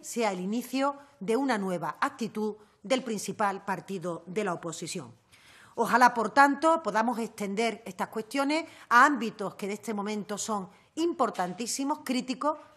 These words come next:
para España, como es el ámbito de la Unión Europea, para que todos nos sumemos a la defensa de los intereses de España.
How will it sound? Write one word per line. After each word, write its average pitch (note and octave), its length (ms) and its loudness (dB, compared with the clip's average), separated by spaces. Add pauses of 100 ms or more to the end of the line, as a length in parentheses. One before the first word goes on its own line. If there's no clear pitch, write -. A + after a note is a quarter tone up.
(100)
para F3+ 160 -2
España, A#3 680 0
como G#3 240 -2
es A3+ 100 -2
el G#3+ 120 -2
ámbito G#3 400 -4
de F3+ 100 -4
la F3+ 80 -4
Unión E3+ 380 -6
Europea, A#3 580 2 (320)
para A3 300 0
que A#3+ 180 -2
todos C4 320 2
nos C#4 220 -2
sumemos A3+ 460 -2 (180)
a B3 100 8
la A#3+ 140 6
defensa G3+ 640 -2 (200)
de G#3+ 180 -2
los F#3 160 -4
intereses F3 580 -6
de F3 80 -10
España. B2+ 440 -10